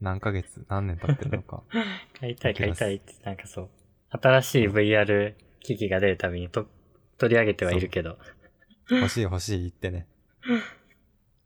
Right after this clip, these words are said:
Speaker 1: どうしようかなという。まあ、給付金入ったしな。
Speaker 2: もう買えなくはないんだろうな。
Speaker 1: ね。
Speaker 2: あとはもう気分、気持ちだけだからな。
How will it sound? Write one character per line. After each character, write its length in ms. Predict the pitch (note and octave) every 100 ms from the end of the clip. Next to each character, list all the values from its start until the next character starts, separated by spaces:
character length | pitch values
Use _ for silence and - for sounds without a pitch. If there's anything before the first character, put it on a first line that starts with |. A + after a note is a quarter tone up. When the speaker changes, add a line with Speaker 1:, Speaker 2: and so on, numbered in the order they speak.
| _
Speaker 1:
ど 220 | F#2+ F2+ G2
う 60 |
し 160 | F2 F2
よ 60 |
う 40 | E2+
か 160 | -
な 220 | F2+ E2+ E2+
と 80 | -
い 80 |
う。 40 | - - _ _ _ _ _ _ _ _ _ _ _ _ _ _ _ _ _ _ _ _ _
ま 100 | G2
あ、 20 |
給 220 | - A2+ A#2
付 120 | -
金 200 | C#3+ C#3+
入 160 | D3+
っ 20 | D3+
た 80 | -
し 140 | G2+ F#2+
な。 280 | G2+ G#2 - _ _ _ _ _ _ _ _ _ _ _ _ _ _ _ _ _ _ _ _ _ _ _ _
Speaker 2:
も 220 | B2 A2+ G2+
う 80 | -
買 200 | - D3+
え 60 | E3
な 120 | E3
く 140 | -
は 80 | F2+
な 120 | F2+
い 40 | E2+
ん 80 |
だ 80 | E2+
ろ 80 | F#2
う 40 |
な。 180 | G2 A#2+ - _ _ _ _ _ _ -
Speaker 1:
ね。 220 | G2+ G2 -
Speaker 2:
あ 80 | C3
と 120 | G2+
は 80 | F#2
も 120 | F#2
う 40 | F#2
気 140 | A2+
分、 200 | G#2 G#2
気 200 | A2 -
持 120 | G#2+
ち 120 | - G#2
だ 100 | G2
け 100 | F2+
だ 100 | E2+
か 160 | -
ら 0 |
な。 200 | G2 _